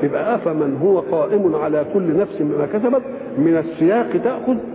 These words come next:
كغيره، كغيره اللي هو من، من،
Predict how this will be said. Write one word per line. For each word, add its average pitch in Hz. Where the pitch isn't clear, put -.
كغيره، 175
كغيره 175
اللي 180
هو 190
من، 185
من، 180